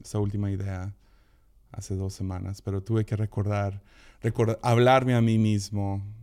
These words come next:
un episodio que tuvimos hace poco. Ah,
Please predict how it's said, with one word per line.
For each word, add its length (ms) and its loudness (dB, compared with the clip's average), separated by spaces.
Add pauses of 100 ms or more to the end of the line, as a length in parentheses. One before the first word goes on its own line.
(160)
un 120 -4
episodio 520 -4
que 80 -8
tuvimos 680 -8
hace 200 -12
poco. 500 -10 (680)
Ah, 280 -10